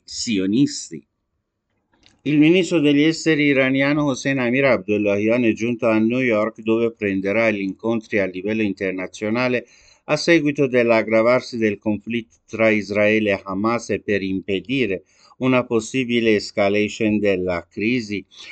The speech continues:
La sua visita si svolge nel quadro delle consultazioni regionali ed internazionali della Repubblica Islamica dell'Iran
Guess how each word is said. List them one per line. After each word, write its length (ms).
La 140
sua 200
visita 520
si 180
svolge 420
nel 220
quadro 420
delle 280
consultazioni 840
regionali 640
ed 120
internazionali 1080
della 240
Repubblica 500
Islamica 640
dell'Iran 640